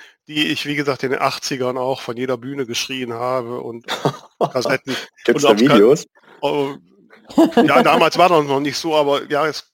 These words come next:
Speaker 1: gab ein paar Videos, aber ich hatte hauptsächlich noch Kom-, so Kompaktkassetten. Damals gab's sowas ja noch, die dann verkauft wurden mit, mit meinen Reden. Hab ich noch ein paar alte im Keller liegen.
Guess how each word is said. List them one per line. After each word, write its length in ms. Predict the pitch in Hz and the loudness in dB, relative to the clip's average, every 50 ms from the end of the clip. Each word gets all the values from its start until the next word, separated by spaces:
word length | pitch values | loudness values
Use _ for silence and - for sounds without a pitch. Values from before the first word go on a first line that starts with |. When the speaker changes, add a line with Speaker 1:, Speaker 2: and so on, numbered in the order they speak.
| _ | _
Speaker 1:
gab 220 | - 139 147 - - | -2 -2 -2 -2 -4
ein 60 | 143 | -6
paar 180 | - 147 131 117 | -8 -6 -6 -6
Videos, 340 | 135 156 147 156 147 139 156 | -8 -8 -6 -6 -4 -4 -4
aber 120 | 139 135 | -4 -4
ich 100 | 131 - | -4 -4
hatte 180 | 143 147 - 135 | -4 -4 -2 -2
hauptsächlich 280 | 135 - - 147 135 | -4 -2 -4 -6 -6
noch 160 | 139 123 - _ _ _ _ | -6 -8 -10 _ _ _ _
Kom-, 240 | - 147 135 139 - - | -10 -8 -8 -10 -10 -14
so 140 | - 135 - | -20 -18 -10
Kompaktkassetten. 880 | - 139 - - 170 175 _ _ - 127 117 110 117 117 - - 113 | -10 -8 -4 -4 -4 -4 _ _ -6 -6 -4 -4 -4 -6 -6 -8 -8
Damals 320 | 113 127 127 131 123 - - | -6 -6 -6 -6 -8 -8 -6
gab's 260 | - 123 135 - - | -6 -6 -6 -6 -8
sowas 280 | 123 110 107 107 - | -12 -12 -16 -16 -16
ja 80 | - 107 | -18 -14
noch, 240 | 110 127 127 - _ - - - - - _ _ | -14 -14 -14 -14 _ -20 -20 -20 -20 -20 _ _
die 80 | 131 127 | -10 -6
dann 120 | 131 127 - | -4 -4 -4
verkauft 520 | - 131 - - 131 131 139 - - - | -4 -6 -2 2 2 2 2 0 -6 -6
wurden 260 | 127 120 120 117 120 | -4 -4 -4 -4 -8
mit, 400 | 117 117 _ _ - - - - _ | -10 -14 _ _ -20 -20 -20 -20 _
mit 120 | 120 _ - | -20 _ -10
meinen 220 | 120 120 120 113 | -8 -6 -6 -6
Reden. 520 | 110 117 120 120 123 107 107 110 127 135 127 - | -4 -4 -2 -4 -4 -6 -8 -14 -16 -16 _ -14
Hab 80 | 127 131 | -12 -12
ich 100 | - - | -12 -10
noch 120 | 120 123 117 | -10 -10 -10
ein 100 | 117 - | -10 -6
paar 160 | - 120 120 | -4 -2 0
alte 240 | 120 123 127 - 131 | 0 -2 -2 -4 -8
im 80 | 117 110 | -12 -10
Keller 260 | - 135 127 120 113 107 | -8 -8 -8 -6 -8 -10
liegen. 260 | 107 104 101 123 | -10 -12 -14 -18